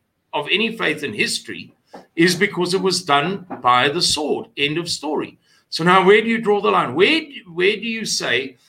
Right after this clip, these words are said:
these guys in northern Mozambique may not expand their caliphate any further because the people on the, on the, on the periphery,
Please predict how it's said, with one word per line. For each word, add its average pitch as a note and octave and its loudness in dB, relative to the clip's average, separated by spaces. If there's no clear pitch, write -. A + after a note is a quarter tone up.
these A#3+ 2
guys C#3+ 0
in C#3+ -4
northern F#3 -2
Mozambique C3+ -2
may D3 2
not D3 -2
expand E3+ 0
their F#3+ 2
caliphate C#3+ -2
any G3 2
further F3 0
because D3 -6
the C#3+ -12
people F#3+ -6
on D#3 -2
the, D3+ -4
on C#3+ -6
the, C#3+ 0
on C3+ -6
the C#3 -4
periphery, C#3 0